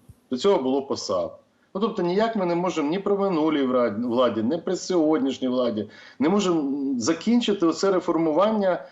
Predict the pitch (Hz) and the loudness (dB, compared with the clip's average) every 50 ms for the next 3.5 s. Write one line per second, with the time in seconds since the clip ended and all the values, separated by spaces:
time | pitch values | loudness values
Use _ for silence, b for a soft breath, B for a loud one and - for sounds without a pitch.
0 | B B B B B B B 135 131 - 170 160 156 147 - 170 170 196 196 196 | B B B B B B B -4 -2 0 0 0 0 2 2 2 2 2 2 0
1 | 185 180 160 - 165 - - - 127 113 95 85 82 82 - - - - - 151 | 0 -2 -4 -4 -6 -8 -6 -4 -2 -2 -2 -2 -4 -8 -10 -10 -10 -6 -2 0
2 | 147 135 110 101 98 92 - 98 - - - - 87 80 78 87 85 98 147 - | 0 2 2 0 0 -2 -4 -8 -12 -12 -10 -8 -8 -8 -10 -12 -10 -10 -10 -8
3 | - - 226 233 202 190 180 165 175 | -4 -2 0 0 2 0 0 -2 -4